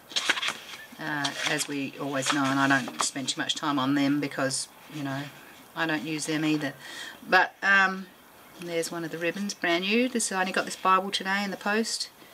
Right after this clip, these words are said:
Took two weeks to get here. Um, and, uh, I would have got it yesterday, but Monday was a public holiday and today's Wednesday, so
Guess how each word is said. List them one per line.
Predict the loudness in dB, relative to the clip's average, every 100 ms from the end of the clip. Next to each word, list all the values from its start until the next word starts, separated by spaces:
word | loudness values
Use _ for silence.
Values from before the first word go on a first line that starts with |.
| -20 -20 -20 -14
Took | -12 -8
two | -6 -4 -4
weeks | -4 -4 -6
to | -6
get | -6 -4
here. | -2 2 4 2 -2 -10 -18 -18 -16 -16 -16 -18 -18 -16 -16 -16 -16 -18 -20 -10 -2
Um, | 0 0 0 -4 -10 -20 -20 -20 -20 -20 -20 -20 -20 -20 -20 -20 -20 -20 -20 -16 -8
and, | -4 -2 -2 -2
uh, | 0 -2 -4 -12 -16 -20 -14 0
I |
would | 2
have | 6
got | 6 6
it |
yesterday, | 4 0 2 2 2
but | -2 -8 -20 -10
Monday | -6 -2 0
was | -2
a | 2
public | 2 4
holiday | 0 0 2 2
and | 2
today's | 0 -2 0
Wednesday, | 0 0 0 2
so | 2 0 0 0